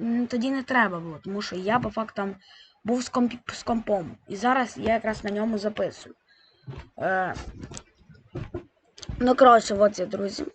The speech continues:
Е... Значить, е...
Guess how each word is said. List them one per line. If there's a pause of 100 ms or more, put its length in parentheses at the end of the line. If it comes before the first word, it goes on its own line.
(220)
Е... (440)
Значить,
е...